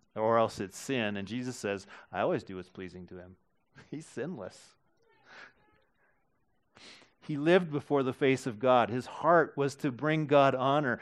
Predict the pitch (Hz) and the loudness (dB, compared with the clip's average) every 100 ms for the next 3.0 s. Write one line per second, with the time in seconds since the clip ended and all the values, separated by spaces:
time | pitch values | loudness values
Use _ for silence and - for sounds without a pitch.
0 | - - 170 160 147 160 190 190 151 156 | -8 -4 0 2 8 10 12 8 4 2
1 | 175 180 165 135 160 202 147 - - 208 | 6 6 6 4 8 10 10 6 0 4
2 | 254 233 208 208 196 - 185 196 202 208 | 6 8 10 8 6 6 10 12 12 10